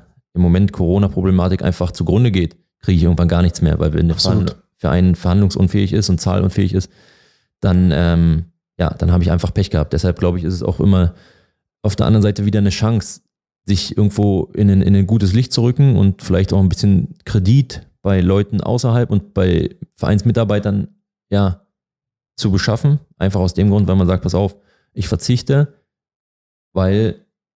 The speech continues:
Speaker 1: es um das große Ganze geht. Es geht um uns, ich bin Teil dieses Vereins und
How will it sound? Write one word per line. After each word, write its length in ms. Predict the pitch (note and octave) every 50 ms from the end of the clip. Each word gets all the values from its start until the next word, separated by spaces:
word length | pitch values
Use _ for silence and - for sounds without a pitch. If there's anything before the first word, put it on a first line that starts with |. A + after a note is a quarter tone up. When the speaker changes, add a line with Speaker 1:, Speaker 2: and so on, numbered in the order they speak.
| _
Speaker 1:
es 200 | - F#2+ F#2 -
um 260 | - G#2 G2 D2 C2+ -
das 140 | - E2+
große 240 | - G2+ G2+ F#2+ G2+
Ganze 260 | - G2 G#2 G2+ G2+
geht. 140 | D#2+ E2+ D2+
Es 140 | - D#2 -
geht 120 | G2 F#2
um 120 | F2+ F2+ -
uns, 320 | B2+ C#3 D#3 D#3+ - -
ich 100 | - -
bin 140 | - F#2 E2+
Teil 200 | - A2+ A2+ B2+
dieses 260 | A#2 A#2+ A#2 A#2+ A2
Vereins 420 | - - - A2+ A#2 B2 B2 - -
und 240 | - F#3 F#3 F3+